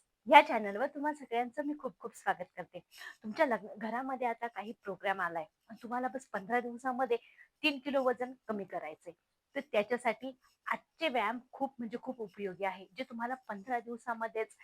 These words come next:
तुमचं तीन किलो वजन कमी करून देणार आहे. आणि वजनच नाही, तर त्याचबरोबर तुमच्या बॉडीचा शेप पूर्ण बिघडलाय, तुमच्या बॉडीला एक शेप आणायचा आहे या पद्धतीनं. तर तुम्हाला हे व्यायाम खूप म्हणजे खूप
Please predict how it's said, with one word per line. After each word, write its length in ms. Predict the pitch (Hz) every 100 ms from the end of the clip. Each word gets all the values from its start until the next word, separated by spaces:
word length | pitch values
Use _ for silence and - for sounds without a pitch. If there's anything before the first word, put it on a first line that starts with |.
| - - _ -
तुमचं 340 | 196 - 233
तीन 320 | 226 285 285
किलो 280 | 262 233 208
वजन 320 | 214 214 202 208 -
कमी 180 | 208 202
करून 360 | 208 196 202
देणार 320 | 190 180 170 170
आहे. 80 | 156 _ _ _ _
आणि 240 | - 269 262 _ _ 202 196
वजनच 460 | 226 285 294 311 277
नाही, 200 | 233 165 _ _ 160
तर 40 | - -
त्याचबरोबर 600 | 240 254 226 220 233 269
तुमच्या 380 | - 196 240
बॉडीचा 500 | 220 185 165 190 - 269
शेप 340 | - - 277 - -
पूर्ण 200 | 262 285
बिघडलाय, 580 | 202 202 220 185 180 151 _ _ _ - - -
तुमच्या 240 | 214 254
बॉडीला 440 | 233 190 180 233 240
एक 140 | 247
शेप 400 | - - 233 233
आणायचा 420 | 175 170 180 -
आहे 880 | 170 - _ _ _ _ - - 208
या 100 | 247
पद्धतीनं. 520 | 262 185 160 175 165 165 - - - _ _ _ - -
तर 120 | 302 - - - -
तुम्हाला 360 | 294 285 262 226 - _
हे 220 | - 262
व्यायाम 300 | 240 202 226 233 _
खूप 180 | 262 247
म्हणजे 220 | 220 208 -
खूप 160 | 247